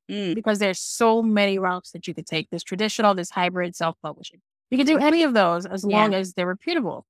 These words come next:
Speaker 1: Even within traditional, there's different, like, levels.
Speaker 2: Yeah.
Speaker 1: You've got, like, the big five, but then you have your smaller presses, indie publishers that are fitting more of the different
Speaker 2: Yeah.
Speaker 1: niches.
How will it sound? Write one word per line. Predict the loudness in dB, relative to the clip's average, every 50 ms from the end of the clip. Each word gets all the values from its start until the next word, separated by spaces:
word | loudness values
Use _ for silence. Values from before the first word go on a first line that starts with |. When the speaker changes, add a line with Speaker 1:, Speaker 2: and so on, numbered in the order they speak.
| _ _
Speaker 1:
Even | -2 0 2 2 4 2
within | 2 0 -2 -4 -6 -4 -4 -4 -4 -6
traditional, | -8 -10 -8 -8 -8 -10 -10 -10 -10 -8 -6 -6 -8 -8 -10 _ _ -8
there's | -6 -6 -6 -6
different, | -6 -8 -6 -4 -4 -6 -6 -6 -8 -6
like, | -6 -6 -6 -6 -6
levels. | -6 -6 -6 -6 -6 -6 -8 -8 -6 -6
Speaker 2:
Yeah. | -4 -4
Speaker 1:
You've | -4 -2
got, | -4 -4 -2 -2
like, | -4 -4 -4
the | -6 -6
big | -4 -4 -4 -4 -6
five, | _ -8 -4 -4 -4 -4 -4
but | -6 -10 -8 -6
then | -6 -6 -4
you | -6 -8 -10
have | -10 -8 -6 -6 -6 -6 -8 _ _ _ _ _ _ _ _ -10
your | -10 -8
smaller | -8 -8 -6 -4 -4 -2 -2 -2 -4
presses, | -6 -6 -8 -8 -6 _ -6 -6 -6 -6 -8 -8 -6
indie | -4 -2 -2 0 -2 -2 -4 -6 _ _
publishers | -12 -10 -8 -8 -8 -8 -6 -4 -4 -4 -6 -6
that | -4 -4 -4 -4
are | -4 -4 -6 -6 -8 -10 -14 _ _ _ _ _ _ _ _ _
fitting | -4 -4 -2 -2 -2 -2 -2 -4 -6 _ _ _ _
more | -8 -6 -4 -4 -4
of | -6
the | -8 -12 -16
different | -14 -12 -10 -8 -8
Speaker 2:
Yeah. | -8
Speaker 1:
niches. | -8 -8 -10 -10